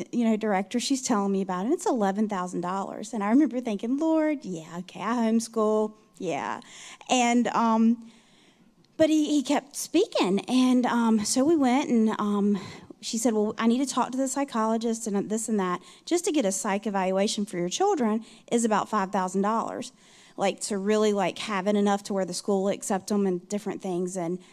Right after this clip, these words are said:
he had went to a public school for about half a year and got the testing for free. And it literally would have expired in a week. So because of the obedience of going, he,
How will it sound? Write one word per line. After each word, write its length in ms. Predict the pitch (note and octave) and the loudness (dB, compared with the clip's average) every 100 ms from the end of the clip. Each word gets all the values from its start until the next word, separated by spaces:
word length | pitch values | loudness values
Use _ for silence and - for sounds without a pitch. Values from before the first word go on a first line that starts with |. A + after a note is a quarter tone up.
| _ | _
he 200 | - C4+ | -2 2
had 120 | C#4+ A#3 | 2 0
went 200 | B3+ - | -2 0
to 140 | G#3+ | 0
a 140 | F#3 | 0
public 380 | F3+ - B3 - | -2 -2 -2 -2
school 260 | - - G#3+ | -6 -2 -2
for 260 | G#3+ G3+ F#3+ | -2 -4 -2
about 300 | F#3+ F3 - | -4 -6 -4
half 280 | G3+ G#3+ | -6 -4
a 40 | A3+ | 0
year 380 | A#3+ F#4 B3+ B3+ - - - | 2 2 2 -2 -8 -20 -4
and 220 | A3+ A3+ | 0 2
got 160 | G#3 G3+ | 2 -2
the 80 | |
testing 420 | G#3 G#3+ G#3 G3+ G#3 | -4 -4 -2 -2 -4
for 140 | F#3+ | -4
free. 400 | - C#4+ A3+ F#3+ - - | -8 -4 -4 -4 -12 -10
And 140 | - A3 | 0 0
it 100 | - | 2
literally 400 | A#3+ B3+ D#4+ C#4+ | 2 4 2 2
would 160 | A#3+ | 2
have 100 | A3+ | 0
expired 540 | G3 - - G#3 G#3 G3+ | -4 -6 -2 0 2 2
in 80 | F#3+ | 0
a 80 | |
week. 380 | F3 F#3+ - - _ _ _ _ - - _ | -2 -8 -10 -16 _ _ _ _ -20 -20 _
So 540 | - - A3+ A3 G#3+ | -4 2 4 4 2
because 440 | G3 A3+ A3 C4+ C4 | -2 -4 0 2 2
of 80 | B3 | 2
the 140 | A#3 | 2
obedience 480 | G#3 A3+ G#3+ G3+ G#3+ | 2 2 2 0 -2
of 120 | F#3+ | -2
going, 480 | A#3+ G4+ C#4 A3+ B3 | 2 4 4 4 2
he, 280 | B3 A3+ | 2 0